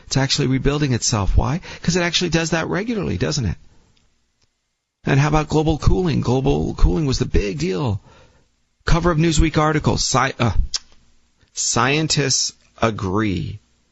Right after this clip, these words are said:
Newsweek, take a look. If, if, uh, Google and Yahoo haven't scrubbed it yet. And it's pretty clear, scientists agree.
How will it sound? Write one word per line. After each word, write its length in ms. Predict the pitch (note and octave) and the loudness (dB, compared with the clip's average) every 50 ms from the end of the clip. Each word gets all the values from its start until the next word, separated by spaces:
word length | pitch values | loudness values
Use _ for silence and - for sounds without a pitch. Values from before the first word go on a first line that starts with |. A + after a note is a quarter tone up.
| _ _ _ _ _ _ _ _ _ _ _ _ _ _ _ _ | _ _ _ _ _ _ _ _ _ _ _ _ _ _ _ _
Newsweek, 540 | A2+ C#3 G#3+ C4 A#3 G3+ D#3 A#2+ F#2 - - | 0 0 2 0 0 0 0 -2 -2 -4 -4
take 220 | - - D#3 D#3+ - | 0 0 0 0 0
a 40 | F3 | -2
look. 380 | F#3 G#3 F#3 G#2+ - - - - - - _ _ _ - _ _ _ _ _ _ _ | -2 -2 -2 -4 -6 -10 -20 -20 -20 -20 _ _ _ -20 _ _ _ _ _ _ _
If, 240 | - A#2+ - - - | -2 -2 -2 -2 -8
if, 420 | - - - A#2+ A#2 A2 - - | -4 -2 -2 -2 -2 -2 0 0
uh, 200 | B2 A2+ G#2+ G#2+ | 0 2 2 0
Google 480 | G2+ G#2 C3 C#3+ C3+ C#3 C#3 C#3 C3 - | 0 0 0 2 2 0 0 0 -2 0
and 120 | - G#2+ | 0 0
Yahoo 280 | A2 A#2+ B2+ C3 C3 - | 0 0 0 0 -2 -2
haven't 380 | A2 G#2 - A2+ G#2+ - - - - - - - - | -2 -2 -2 -2 -2 -2 -6 -10 -20 -20 -20 -10 -8
scrubbed 340 | - - - - E3+ D3+ C3+ | -8 -2 0 0 0 0 -2
it 100 | F#2+ - | 0 0
yet. 300 | - F#2 F#2 A#2+ - - - - - - _ _ _ _ _ _ _ _ _ _ _ _ _ _ _ _ _ - | 0 0 0 -2 -4 -6 -16 -20 -20 -20 _ _ _ _ _ _ _ _ _ _ _ _ _ _ _ _ _ -2
And 80 | G3 | -2
it's 100 | B3 - | -2 2
pretty 200 | - - - C#3+ | 2 2 2 2
clear, 240 | - - A3 B3 - | 0 0 0 0 0
scientists 520 | - - D3+ E3 E3 D#3+ - E3 D3+ - | 0 0 0 0 0 0 0 -2 -2 -2
agree. 360 | - C#3+ D3+ F#3 G3 F#3 - | -2 -2 -2 -4 -4 -4 -8